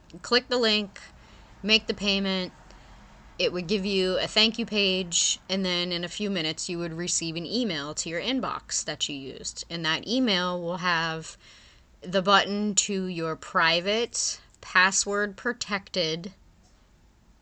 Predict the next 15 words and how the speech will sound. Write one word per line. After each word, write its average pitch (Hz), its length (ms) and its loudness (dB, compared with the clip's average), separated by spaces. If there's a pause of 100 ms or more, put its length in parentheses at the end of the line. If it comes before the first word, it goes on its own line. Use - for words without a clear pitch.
(160)
I - 160 -6
call 349 280 2
it 453 80 4
a 240 40 4
membership 233 560 2
site, 330 460 0
but 240 80 -2
it's 233 160 -4
really 254 260 2
just, 220 500 -2 (340)
it's - 300 -4
just - 300 0
a 202 80 2
web 180 300 0
page. 269 500 0